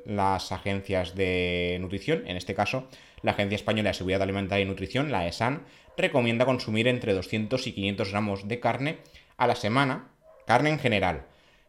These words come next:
preferiblemente, eh, carne blanca, pollo o conejo.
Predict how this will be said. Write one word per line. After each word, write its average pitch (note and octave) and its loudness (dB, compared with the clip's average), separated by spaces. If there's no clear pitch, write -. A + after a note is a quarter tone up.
preferiblemente, B2 4
eh, G2+ 6
carne A#2 4
blanca, G2 0
pollo D3 4
o D3 0
conejo. D3+ 2